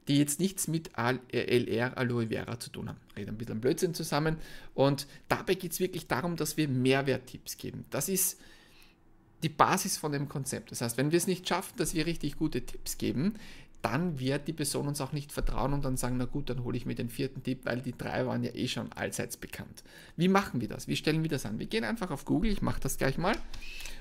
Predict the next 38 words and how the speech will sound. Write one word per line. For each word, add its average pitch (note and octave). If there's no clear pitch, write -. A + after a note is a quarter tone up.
Und E3
wir D3
wollen D3
jetzt G3+
einfach D3
drei G#2
Tipps -
zum F3
Thema, D3
ähm, C3
Nerven B2+
stärken, A#2
ja, -
Nerven D#3
stärken A#2+
Tipps -
geben A2+
wir G#2
auf A2+
Google A2+
ein. -
Und -
da G#3+
kommen G#3
dann G3+
zehn F#3
Tipps -
bei C#3+
schwachen A#2
Nerven. -
Ja, D#3+
also C3
ist C3+
genau C#3
das, C3+
was A#2+
wir A2
suchen. A3+